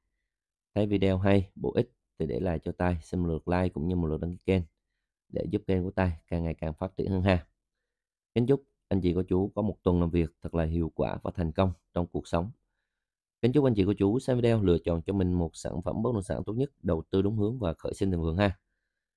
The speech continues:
Anh chị, cô chú nào chưa đăng ký kênh thì, à, cho Tài xin một lượt đăng ký kênh cũng như là bấm cái nút chuông để, à, khi mà Tài xuất video sẽ thông báo tới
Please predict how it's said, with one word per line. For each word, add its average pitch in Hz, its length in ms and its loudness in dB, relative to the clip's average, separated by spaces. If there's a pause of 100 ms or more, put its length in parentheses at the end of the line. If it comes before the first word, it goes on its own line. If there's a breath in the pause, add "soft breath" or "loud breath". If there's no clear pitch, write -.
(560)
Anh 113 120 2
chị, 104 180 4
cô 110 140 4
chú 110 140 2
nào 101 420 2
chưa 98 160 0
đăng 101 140 0
ký 117 320 0
kênh 107 200 4 (120)
thì, 82 200 -2
à, 78 240 -2 (380)
cho 92 120 0
Tài 87 260 -2
xin 87 220 -2
một - 180 -4
lượt 82 200 0
đăng 85 140 -6
ký 98 80 -4
kênh 92 260 4 (680)
cũng 71 160 -2
như 95 100 4
là 87 120 2
bấm 87 260 -2
cái 107 120 -2
nút 107 120 -2 (180)
chuông 107 260 8 (160)
để, - 300 -4
à, 98 200 -2 (360)
khi 120 100 2
mà 104 100 2
Tài 87 200 0
xuất - 220 -2
video 107 320 6 (100)
sẽ - 240 -8
thông 95 160 -4
báo 90 180 -2
tới 107 440 -2